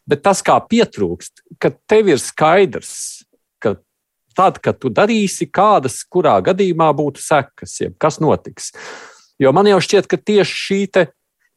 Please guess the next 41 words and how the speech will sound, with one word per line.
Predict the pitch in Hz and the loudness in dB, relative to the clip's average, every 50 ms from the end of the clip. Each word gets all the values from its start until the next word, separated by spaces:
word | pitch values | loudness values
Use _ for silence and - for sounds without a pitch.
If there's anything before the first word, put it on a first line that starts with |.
| _ _ - | _ _ -4
aiziesim, | - 113 185 233 226 214 233 208 190 - 196 160 | 0 2 2 2 2 4 2 2 2 2 -2 -2
pamēģināsim, | - 147 160 202 226 220 214 202 196 185 - 190 175 | -2 -2 0 2 2 2 2 2 0 0 0 -4 -8
skatīsimies, | - - - - 214 202 175 160 - 175 170 - | -8 -8 -4 -4 -2 -2 -2 -4 -4 -6 -6 -4
ko | - 175 | -2 -2
tad | 160 - 156 - 143 | -2 -2 -2 -4 -4
viņi | 156 151 135 | -4 -2 0
darīs | 139 101 82 73 90 - | 0 0 0 -2 -6 -14
mums, | - 82 - - - | -14 -14 -14 -12 -10
vai | - - 90 | -8 -6 -4
ne? | 107 117 | -4 -4
Apmēram | - - 104 90 90 95 98 - | -2 0 0 0 0 -2 -2 0
tā. | 135 127 104 - - - - - - - _ | 2 2 2 0 -4 -16 -20 -20 -20 -20 _
Šis, | - - - - - 269 254 - - - | -16 -12 -8 -2 0 0 0 0 -2 0
man | 139 127 123 120 | 0 0 2 2
liekas, | 135 135 120 - - - 143 | 2 2 2 0 0 -4 -4
ir | 120 | -2
tas | - 151 - 139 | -2 -2 0 2
lielākais | 139 135 113 90 82 - - 95 - - 98 | 4 4 4 2 2 0 -2 -4 -4 -2 -4
risks. | 107 110 104 - - - - - | -4 -4 -4 -6 -10 -12 -10 -6
Reiz | - 127 185 208 208 196 | -2 2 2 4 4 4
mēs | 190 170 143 - - | 2 0 0 -2 -2
sakām, | - 208 202 - - 101 85 85 90 92 - _ _ | 0 0 0 0 0 0 0 -2 -4 -12 -16 _ _
to | - 131 110 | -2 -2 0
drīkst, | 95 92 131 190 226 214 - - - _ _ _ _ _ - | 0 2 0 0 0 0 -6 -12 -14 _ _ _ _ _ -2
un, | - 160 170 165 | 0 0 0 2
protams, | 226 240 220 - 160 135 117 - - - - _ _ _ _ - - 170 302 - 302 202 - _ | 2 2 2 2 2 -2 -2 -4 -6 -10 -12 _ _ _ _ -20 -20 -20 -20 -20 -20 -20 -12 _
tās | - 160 139 - - | -2 0 0 -2 -2
skrūves | - - 170 190 202 214 190 - | -2 2 4 4 4 4 2 2
jau | 170 160 | 0 0
nekad | 151 160 - - 220 202 143 135 | 0 -2 -2 0 -2 0 2 0
demokrātiskā | 147 127 104 - - - 120 107 98 - - - 110 107 | 0 0 -2 -6 -4 -2 0 0 0 -2 -2 0 2 2
valsts | 117 120 127 - - | 4 2 2 0 -4
nepiegriež. | 156 143 _ - 110 92 85 82 92 92 85 - - | -8 -8 _ -4 -4 -4 -4 -2 -2 -2 -2 0 0
Tā | 101 98 104 | 0 2 2
iespēja | 165 170 - - - - 120 104 104 - 120 | 2 0 -2 -2 0 2 2 2 2 0 -2
tev | 107 98 | -4 -4
savu | - - 127 110 | -2 0 0 0
viedokli | 98 120 156 156 113 110 104 90 - 113 104 - | 0 0 0 0 2 2 0 0 0 -2 -4 0
paust | - 160 160 151 135 - _ _ | 2 2 2 2 0 -2 _ _
ir | - 196 190 139 | -4 -4 -2 0
jābūt. | 131 120 110 98 85 78 - - - - | 2 2 2 2 0 -2 -6 -18 -20 -20